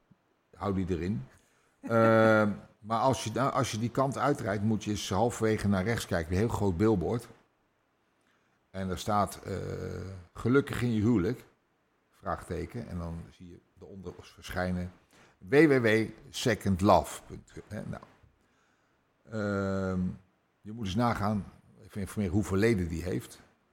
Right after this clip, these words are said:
Man en vrouw. Ehm, blijkbaar is er een markt.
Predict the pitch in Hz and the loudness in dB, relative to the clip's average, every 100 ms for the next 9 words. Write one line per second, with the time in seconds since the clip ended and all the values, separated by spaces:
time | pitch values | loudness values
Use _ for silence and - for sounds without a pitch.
0 | _ _ - 92 92 90 76 80 87 135 | _ _ -8 -4 -4 -4 -6 -4 -4 -6
1 | - _ _ _ _ _ _ _ _ _ | -14 _ _ _ _ _ _ _ _ _
2 | 95 95 92 90 90 90 _ _ _ _ | -8 -4 -4 -4 -6 -10 _ _ _ _
3 | _ _ _ _ _ _ _ _ _ _ | _ _ _ _ _ _ _ _ _ _
4 | _ - 95 123 113 101 92 104 - 90 | _ -8 0 0 2 -2 0 -2 -2 2
5 | 98 107 85 | 4 2 0